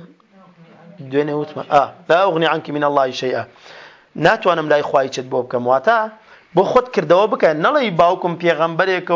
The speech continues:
و کردەوەی باشی هەیە و کردەوەی زۆری هەیە، سوودی هەیە بۆ من.» ئەلەوەیانە ئەبێ وریابین. لەو ڕۆوە کردەوەی کەس سوود ناگەێنێ بە کەس.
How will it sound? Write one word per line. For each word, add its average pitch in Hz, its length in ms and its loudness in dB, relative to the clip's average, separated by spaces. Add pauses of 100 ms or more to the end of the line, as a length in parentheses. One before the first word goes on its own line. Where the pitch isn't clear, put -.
و 156 200 -2
کردەوەی 175 440 0 (240)
باشی 185 400 2
هەیە 175 140 0
و 160 100 -6
کردەوەی 170 360 0 (100)
زۆری 196 340 2
هەیە، 240 260 2
سوودی 151 400 -6
هەیە 139 240 0
بۆ 131 180 -2
من.» 113 140 -8 (1080)
ئەلەوەیانە 131 600 2 (600)
ئەبێ 131 240 -4
وریابین. 117 480 -2 (140)
لەو 175 120 6 (120)
ڕۆوە 170 300 6 (120)
کردەوەی 147 340 0 (100)
کەس 277 200 2 (720)
سوود 143 280 -12
ناگەێنێ - 500 -14
بە - 160 -16
کەس. - 160 -20